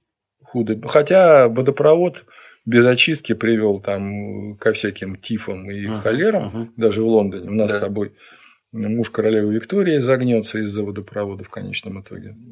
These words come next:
Speaker 1: а, принц-консорт Альберт.
Speaker 2: Очистные сооружения ещё не
Speaker 1: Ещё нет,
Speaker 2: построили.
Speaker 1: но уже начнётся. Очень скоро появится метро в Лондоне.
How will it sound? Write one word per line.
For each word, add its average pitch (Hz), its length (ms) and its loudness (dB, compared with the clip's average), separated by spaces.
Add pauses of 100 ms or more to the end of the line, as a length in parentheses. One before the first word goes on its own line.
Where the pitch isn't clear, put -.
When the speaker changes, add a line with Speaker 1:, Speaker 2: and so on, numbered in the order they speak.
(160)
Speaker 1:
а, 110 180 -14 (440)
принц-консорт 104 760 -6
Альберт. 98 460 -12 (340)
Speaker 2:
Очистные 117 480 -8
сооружения 104 840 -8
ещё 95 200 -14
не 98 80 -10
Speaker 1:
Ещё 117 380 -2
нет, 107 200 2
Speaker 2:
построили. - 80 -10
Speaker 1:
но 120 80 -4
уже 123 180 -2
начнётся. 110 640 -4
Очень 139 320 -2
скоро 110 280 -2
появится 101 520 -2
метро 101 460 -6 (500)
в 120 80 -12
Лондоне. 135 460 -10